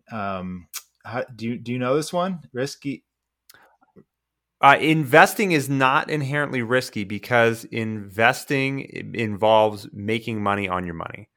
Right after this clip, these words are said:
Speaker 1: Uh, yeah. And, and just being knowledgeable abo-, about what you're investing in.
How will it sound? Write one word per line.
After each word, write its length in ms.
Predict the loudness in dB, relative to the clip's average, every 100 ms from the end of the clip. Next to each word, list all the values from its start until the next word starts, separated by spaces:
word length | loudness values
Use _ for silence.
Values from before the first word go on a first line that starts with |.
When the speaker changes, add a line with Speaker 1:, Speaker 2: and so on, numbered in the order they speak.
| _ _ _ _ _
Speaker 1:
Uh, 120 | -18 -12
yeah. 360 | -6 -6 -8 -14 _ _ _ _
And, 220 | -8 -8
and 180 | -6 -6
just 220 | -4 -4
being 200 | -2 -2
knowledgeable 560 | -2 0 -2 -2 -4 -4
abo-, 240 | -6 -10
about 240 | -8 -6 -4
what 160 | -8
you're 100 | -8
investing 500 | -10 -6 -8 -8 -10
in. 260 | -10 -12 -16